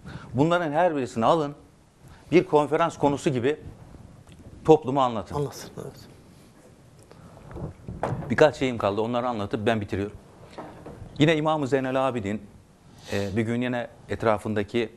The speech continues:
Speaker 1: yarenleriyle beraber oturup konuşurlarken ona şu soru soruluyor. "Ey İmam, ey peygamber torunu, dinin bütün kurallarını bana anlat. Nasıl bunları yaşayabilirim?"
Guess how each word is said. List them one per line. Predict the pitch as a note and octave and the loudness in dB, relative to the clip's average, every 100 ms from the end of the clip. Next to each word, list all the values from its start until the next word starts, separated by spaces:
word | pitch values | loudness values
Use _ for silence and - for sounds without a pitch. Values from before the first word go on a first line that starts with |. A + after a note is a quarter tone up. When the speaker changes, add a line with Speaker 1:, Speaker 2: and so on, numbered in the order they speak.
| - | 2
Speaker 1:
yarenleriyle | G#2 G#2 G#2+ G#2 G#2 G#2 F#2 | 4 4 2 -2 -2 -2 -2
beraber | F#2+ F#2+ F#2 F2+ - _ - - - | -2 -2 -2 -8 -12 _ -20 -14 -4
oturup | G2+ G2+ - | -2 -2 -4
konuşurlarken | G2 F#2 G2 A#2+ A#2+ F#2 F#2 - _ _ - - - - - | -6 -4 -2 -2 -2 -6 -10 -12 _ _ -20 -20 -20 -20 0
ona | A#2 C3 | 2 2
şu | D#3 | 0
soru | - A#2+ A2+ | 0 -2 -2
soruluyor. | G2 E2 D2+ D2+ - - - _ - - | -4 -4 -6 -10 -16 -20 -20 _ -20 4
"Ey | D#3 C#3+ | 6 6
İmam, | G2+ E2+ D#2+ - _ _ _ _ - - | 0 -6 -10 -16 _ _ _ _ -20 4
ey | D3 | 4
peygamber | D3 A#2 G#2 G#2 G2+ F#2 | 4 0 0 -2 -2 -2
torunu, | F2 D2+ D#2+ - - - - - - | -4 -8 -10 -14 -20 -20 -20 -12 0
dinin | B2 D#3+ F#3 C#3 | 2 2 -2 -4
bütün | E3 G3 | -2 -2
kurallarını | - C#3 B2 A#2 A#2 G2+ | 4 4 4 0 0 0
bana | B2+ | 2
anlat. | B2+ G#2 F#2+ - - - - _ | 0 -2 -8 -10 -16 -20 -20 _
Nasıl | E3 - C3 F2+ - - - - - - | 2 2 -2 -8 -14 -20 -20 -20 -20 -4
bunları | A2 A2+ A2 | -2 0 0
yaşayabilirim?" | G#2+ - G2+ F2 E2 | -2 -2 -2 -2 -6